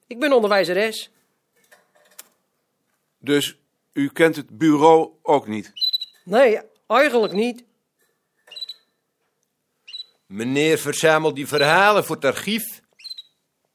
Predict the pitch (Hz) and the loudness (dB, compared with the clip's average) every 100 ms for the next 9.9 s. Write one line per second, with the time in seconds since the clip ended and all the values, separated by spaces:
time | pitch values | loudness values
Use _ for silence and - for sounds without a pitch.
0 | _ _ _ _ _ - - - - 180 | _ _ _ _ _ -14 -12 -12 -8 -2
1 | 180 208 359 403 415 415 - _ _ _ | 2 4 4 4 2 -2 -20 _ _ _
2 | _ _ _ _ _ _ 190 190 165 247 | _ _ _ _ _ _ -8 -6 0 0
3 | 370 392 392 - _ _ _ _ _ _ | 0 -4 -10 -12 _ _ _ _ _ _
4 | _ _ - - _ - - 254 339 277 | _ _ -20 -20 _ -18 0 2 2 -2
5 | 139 175 185 - 403 381 330 269 220 - | -4 -6 -6 -10 -10 -4 -4 -2 -6 -8
6 | 202 190 190 170 143 156 175 160 196 320 | -10 -6 -4 -4 -4 -6 -4 -4 -4 -6
7 | 381 - _ _ _ _ _ _ _ _ | -8 -8 _ _ _ _ _ _ _ _
8 | _ _ _ _ _ _ _ _ - - | _ _ _ _ _ _ _ _ -20 -20
9 | - 175 165 160 151 170 156 - | -6 0 0 2 0 0 -6 -6